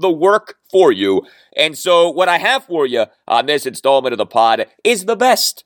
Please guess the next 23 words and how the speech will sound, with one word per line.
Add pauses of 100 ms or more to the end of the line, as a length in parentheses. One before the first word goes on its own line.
(140)
of
what
was
said (220)
by
Washington
players (180)
on
Monday. (140)
I
trimmed (160)
all
of
the
fat,
and
I
have
for
you
nothing
but
meat,